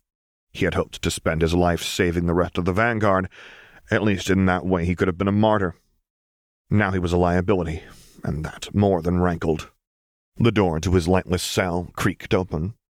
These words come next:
as he had been expecting it to. By his count, it was late evening, which meant he was due for a visit. "Good evening, my dear." Her voice was like poison honey,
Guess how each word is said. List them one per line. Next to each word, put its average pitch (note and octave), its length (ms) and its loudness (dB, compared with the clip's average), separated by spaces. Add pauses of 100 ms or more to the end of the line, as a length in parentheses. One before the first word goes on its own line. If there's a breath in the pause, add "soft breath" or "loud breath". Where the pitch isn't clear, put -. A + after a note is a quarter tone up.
(300)
as E2 220 -4
he F2 80 2
had D#2+ 80 2
been D#2+ 100 2
expecting E2+ 460 -4
it E2 100 -4
to. E2+ 220 0 (500 loud breath)
By F#2+ 200 4
his F#2+ 160 -2
count, F2+ 360 -4
it - 60 -4
was F2+ 120 0
late F#2+ 220 4
evening, E2+ 500 -4 (440)
which - 200 -2
meant - 220 -8
he F2+ 80 -4
was D#2 180 -2
due D2 220 -4
for - 180 0
a D#2+ 60 2
visit. E2+ 420 0 (1600)
"Good C3+ 160 6
evening, D#2 420 0
my D#2 220 2
dear." F#2 500 2 (1040)
Her G#2+ 120 2
voice F2+ 300 0
was E2 140 0
like D#2 240 -2
poison E2+ 340 2
honey, F#2 380 0